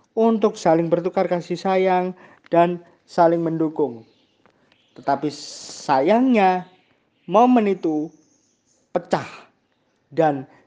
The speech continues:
makna persahabatan ini tidak lagi ada.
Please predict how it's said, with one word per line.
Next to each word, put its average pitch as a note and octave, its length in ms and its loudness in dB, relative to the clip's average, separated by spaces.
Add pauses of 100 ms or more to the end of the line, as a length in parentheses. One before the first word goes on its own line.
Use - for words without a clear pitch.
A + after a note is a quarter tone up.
(180)
makna D3 400 -2
persahabatan E3 800 -2
ini D3 320 -8 (560)
tidak E3+ 320 4
lagi C3 160 -6
ada. A#2+ 260 -12